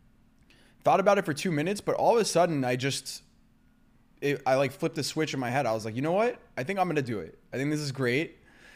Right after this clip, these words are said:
Um, it sounds like an exciting opportunity. And I remember when I, uh, went out into my kitchen, both of my parents were so, we were very tight.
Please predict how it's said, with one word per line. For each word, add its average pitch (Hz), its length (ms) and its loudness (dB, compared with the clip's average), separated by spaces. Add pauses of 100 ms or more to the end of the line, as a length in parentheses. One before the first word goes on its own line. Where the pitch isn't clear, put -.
(220)
Um, 120 760 4 (460)
it 139 140 -4
sounds 151 280 6
like 151 80 0
an 143 80 0
exciting 131 360 2
opportunity. 127 760 0
And 123 100 -2
I 123 60 2
remember 147 400 2
when 143 180 2
I, 127 320 2 (500)
uh, 120 240 8 (380)
went 151 320 2
out 151 200 8
into 151 200 0
my 123 160 2
kitchen, 120 760 -2
both 151 200 4
of 175 60 -6
my 147 160 2
parents 135 720 -4
were 127 160 -2
so, 143 380 -2
we 147 120 -2
were 139 100 2
very 147 260 2
tight. 123 460 2